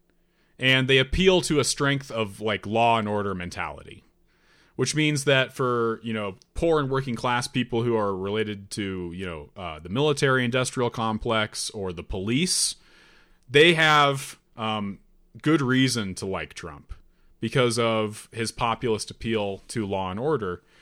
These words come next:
And because it's kind of rooted in conspiracy theories, he never even has to actually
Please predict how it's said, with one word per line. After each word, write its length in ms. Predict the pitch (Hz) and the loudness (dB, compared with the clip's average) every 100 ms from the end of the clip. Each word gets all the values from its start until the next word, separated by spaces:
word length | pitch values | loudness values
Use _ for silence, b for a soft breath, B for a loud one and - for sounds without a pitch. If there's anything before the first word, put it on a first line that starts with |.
| b b b b | b b b b
And 500 | 143 143 139 135 - - _ _ _ _ _ _ - | 4 6 6 2 -4 -10 _ _ _ _ _ _ -8
because 400 | 135 151 208 202 | -4 2 4 6
it's 340 | 170 151 135 - | 4 2 -2 -4
kind 240 | - 156 | -2 -2
of 100 | 120 | 0
rooted 360 | 120 147 139 131 | 2 2 2 0
in 140 | 120 | -2
conspiracy 720 | - 107 - 135 165 143 98 | -2 -4 -2 2 2 2 -2
theories, 640 | 87 78 71 76 107 - - _ _ _ _ | -8 -12 -14 -14 -10 -10 -10 _ _ _ _
he 100 | 147 | 0
never 300 | 175 208 175 | 4 6 6
even 180 | 165 143 | 2 0
has 300 | 143 147 - | 0 0 0
to 120 | 135 | 0
actually 920 | 123 131 - 117 117 117 113 107 101 | 0 0 -2 0 0 0 0 -2 -8